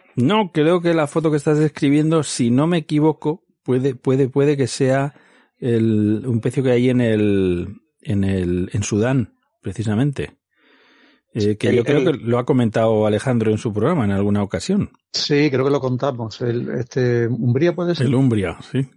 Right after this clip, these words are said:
Speaker 1: Sí,
Speaker 3: Ujú.
Speaker 1: señor.
Speaker 2: Es posible. El programa es el del veinte de mayo de,
Speaker 1: Sí, es una,
Speaker 2: perdón,
Speaker 1: es una
Speaker 2: del
Speaker 1: foto de,
Speaker 2: veintitrés de mayo del
Speaker 1: de
Speaker 2: veinte.
Speaker 1: Carlos Martínez, sí, sí,
Speaker 2: Sí,
Speaker 1: sí.
Speaker 2: sí.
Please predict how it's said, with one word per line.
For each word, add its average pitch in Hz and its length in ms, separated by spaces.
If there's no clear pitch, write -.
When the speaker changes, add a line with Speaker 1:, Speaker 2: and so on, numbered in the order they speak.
Speaker 1:
Sí, 123 80
Speaker 3:
Ujú. 123 100
Speaker 1:
señor. 117 180
Speaker 2:
Es 113 60
posible. 104 580
El 123 140
programa 120 420
es 156 60
el 139 80
del 104 380
veinte 101 360
de 95 100
mayo 90 360
de, 85 160
Speaker 1:
Sí, 127 260
es 120 140
una, 131 140
Speaker 2:
perdón, 101 140
Speaker 1:
es - 80
una 143 100
Speaker 2:
del 139 100
Speaker 1:
foto 107 200
de, 131 80
Speaker 2:
veintitrés 120 380
de 117 60
mayo 104 200
del 107 100
Speaker 1:
de 117 80
Speaker 2:
veinte. 120 140
Speaker 1:
Carlos 123 340
Martínez, 101 560
sí, - 260
sí, - 200
Speaker 2:
Sí, - 20
Speaker 1:
sí. 87 160
Speaker 2:
sí. - 160